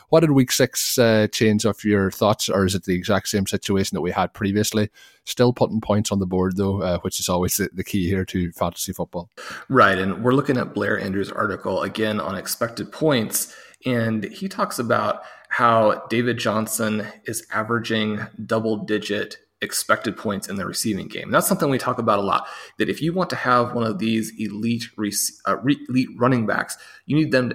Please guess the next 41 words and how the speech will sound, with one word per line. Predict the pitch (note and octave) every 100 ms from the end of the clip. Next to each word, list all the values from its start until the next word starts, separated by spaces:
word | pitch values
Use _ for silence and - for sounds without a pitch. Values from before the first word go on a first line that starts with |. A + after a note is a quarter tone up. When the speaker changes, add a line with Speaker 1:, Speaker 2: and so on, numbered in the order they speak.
| - -
Speaker 2:
to | -
be | A2+ G#2 G2+
involved | A2+ G2 G#2 A#2 C#3 C#3+ C#3+
in | C#3
the | C3+
passing | - C#3 - C#3+
game. | C#3 C#3 B2+ - - _ C3+
And | B2 A2
if | G2+ -
possible, | - G#3+ D3+ C3+ B2+
you | B2
want | C#3+ C#3+
them | B2 A2+
to |
get | G#2+ A2
up | A#2 A2+
in | A2
that | A2 F#2+ -
eight, | A#2 G#2
nine, | A2+ A2 G#2+ G#2+
ten. | - D#3 C#3 - - -
And | D3
certainly | F3+ F3 E3
with | C3+ C3
the | G#2
ten | - D#3+ D3
range, | C3+ B2+ B2
you're | A2
talking | - - A2 G#2+
about | G2 G2+ -
the | -
ultra | A#2 - A2
elite | G2+ G2 G2+ G#2+
running | A#2 G#2 G#2
backs, | G#2 G#2
a | -
Christian | - - G2
McCaffrey, | G2 G2 G2+ G#2
a | G2+
Le'Veon | G2+ G2+ G2+ G2 G2 -
Bell, | G#2 G2+